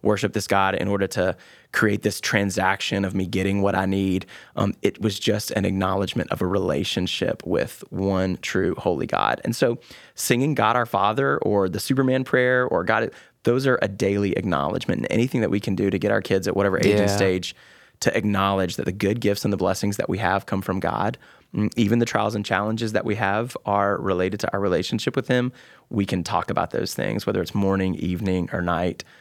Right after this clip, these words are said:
Speaker 1: Whenever we are awake, there's some sort of recognition that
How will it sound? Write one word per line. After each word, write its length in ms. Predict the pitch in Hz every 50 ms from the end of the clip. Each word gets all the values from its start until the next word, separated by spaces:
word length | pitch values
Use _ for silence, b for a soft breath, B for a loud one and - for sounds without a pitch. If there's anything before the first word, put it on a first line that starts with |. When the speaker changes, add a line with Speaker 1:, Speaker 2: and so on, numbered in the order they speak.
| B B B
Speaker 1:
Whenever 260 | B 110 131 170 170
we 240 | 170 143 127 123 120
are 160 | - 104 104 - -
awake, 380 | 95 95 90 87 82 82 -
there's 180 | - 92 - -
some 240 | - - 92 95 101
sort 200 | - - 98 90
of 140 | 87 92
recognition 680 | - - 92 - - 85 - 95 - - - - 87 82
that 260 | 80 - - -